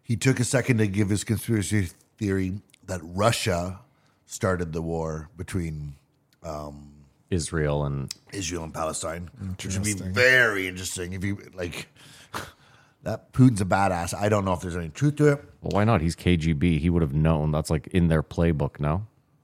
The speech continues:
Speaker 1: Yeah, it'd be, it,
Speaker 2: If you're
Speaker 1: it,
Speaker 2: struggling in
Speaker 1: it'd
Speaker 2: a
Speaker 1: be
Speaker 2: war, get a war to start somewhere else
Speaker 1: Boom,
Speaker 2: where
Speaker 1: shoot, k-, k-, k-, cash. Um,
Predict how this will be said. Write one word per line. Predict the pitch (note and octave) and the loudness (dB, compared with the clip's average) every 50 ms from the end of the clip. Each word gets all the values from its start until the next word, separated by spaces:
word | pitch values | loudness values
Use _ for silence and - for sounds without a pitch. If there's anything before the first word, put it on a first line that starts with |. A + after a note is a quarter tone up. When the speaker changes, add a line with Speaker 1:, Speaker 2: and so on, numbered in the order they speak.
| _ _ _ - | _ _ _ -6
Speaker 1:
Yeah, | F#2+ G#2+ - B2 | -2 -2 0 0
it'd | G2+ F2+ F2+ | -2 -4 -6
be, | G2+ | -6
it, | G#2 G#2 G#2+ A#2 A#2+ A#2 A#2 A#2 | -6 -4 -4 -4 -2 -2 -2 2
Speaker 2:
If | - | 4
you're | F#2 F2 | 4 4
Speaker 1:
it, | |
Speaker 2:
struggling | A#2 A2+ - A2 A2 F2+ G#2 G#2 G2 | 4 4 6 6 6 6 6 6 8
in | F#2+ | 8
Speaker 1:
it'd | F#2 F2 | 8 8
Speaker 2:
a | F2 | 10
Speaker 1:
be | F2+ | 10
Speaker 2:
war, | G#2 G#2+ G2+ F#2 | 10 10 10 8
get | E2+ D#2 F2+ | 6 6 4
a | F2+ | 4
war | E2+ D#2+ F2+ F#2 | 4 4 4 4
to | E2+ E2 | 4 2
start | - - F#2 F2 E2 - | 2 2 2 2 2 0
somewhere | - F2 E2 D#2+ D#2+ D#2+ | 0 0 2 4 4 6
else | E2+ F2+ B2 A#2 G2 | 6 6 6 4 6
Speaker 1:
Boom, | G#2 B2 C#3+ E3 E3+ E3+ D#3 C3+ | 6 8 8 8 6 4 0 -2
Speaker 2:
where | G#2 E2+ | -4 -4
Speaker 1:
shoot, | - - - C#3+ - - | -6 -4 -4 -4 -4 -4
k-, | - C3 B2+ A2 - - - - - _ | -4 -4 -4 -4 -6 -12 -18 -18 -16 _
k-, | - - - - - - - - - - | -16 -16 -16 -18 -18 -16 -16 -14 -8 -4
k-, | C3+ C3+ C3+ C3 - - | -4 -4 -4 -6 -8 -8
cash. | - D3 D#3 D#3 D3+ D3+ C#3+ - - - - - _ _ - - _ _ _ _ _ - | -8 -6 -4 -2 -2 -2 -4 -4 -6 -10 -12 -14 _ _ -20 -20 _ _ _ _ _ 0
Um, | G2+ G#2 G2+ G2 G2 F#2+ F#2+ F#2+ F#2 | 2 2 4 4 2 0 -2 -6 -8